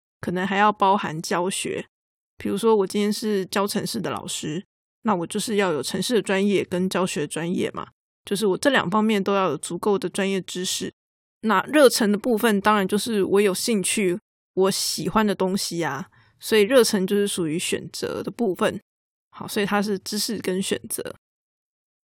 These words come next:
第三点讲到的是说，这个要能够把知识进行简化。刚好我前面两集跟大家聊到这个先辈知识跟后设认知的理论嘛。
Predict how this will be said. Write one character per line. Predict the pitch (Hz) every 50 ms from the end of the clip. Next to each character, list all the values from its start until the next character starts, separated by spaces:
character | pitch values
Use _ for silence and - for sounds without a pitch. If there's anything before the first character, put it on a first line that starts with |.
| _ _ -
第 | 311 294
三 | - 311 285 285
点 | 277 214 185 175 - -
讲 | - 180 - -
到 | 233 233 214 196
的 | 196 196
是 | - - 220 202
说， | 190 - 208 196 190 196 202 208 - _ _ _ _ _ _ -
这 | - 202
个 | 196 190 190 190 - - -
要 | - 240 240 220
能 | 202 196
够 | 202 220 208
把 | - - 170 147
知 | - - - - 254 262
识 | 254 - - 247 208
进 | - - 226 208
行 | - 208 175 185
简 | 196 - - - -
化。 | - - - - - - - _ _ _ _ _ _ _ _ _
刚 | - 285 302
好 | 302 285 208
我 | 214 202
前 | 185 - 240 208
面 | 226 240 214 196
两 | 190 185 - 185
集 | - - 185
跟 | 185 - 214 208 208
大 | 220 202 185
家 | 185 185 185 185
聊 | 180 170 156
到 | - 190 185 165
这 | 160 -
个 | 185 - 147
先 | - - 214 202 196
辈 | 202 202 185
知 | - - - 185 190
识 | - - 208 185 170
跟 | - 202 190 202
后 | 196 - 208 196
设 | - 214 185
认 | 175 180 165 147
知 | - - 160 160
的 | - 143 -
理 | 160 160 160 - -
论 | 240 220 170
嘛。 | 139 127 - -